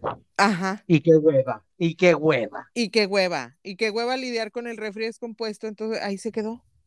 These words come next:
Speaker 2: Todo.
Speaker 1: Todo.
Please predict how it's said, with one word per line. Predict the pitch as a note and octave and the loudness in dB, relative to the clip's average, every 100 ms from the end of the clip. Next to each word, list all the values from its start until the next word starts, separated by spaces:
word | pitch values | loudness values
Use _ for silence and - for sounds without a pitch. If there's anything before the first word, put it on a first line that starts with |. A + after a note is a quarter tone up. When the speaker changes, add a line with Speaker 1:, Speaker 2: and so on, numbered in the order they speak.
| _ _ _ _ _ _ _ _ _ _ _ _ _ | _ _ _ _ _ _ _ _ _ _ _ _ _
Speaker 2:
Todo. | D3+ C#3+ A#3 G3+ G#2 - _ _ - | 4 6 4 2 0 -6 _ _ -4
Speaker 1:
Todo. | - A3+ A3+ B3+ D#3 | 2 4 4 2 0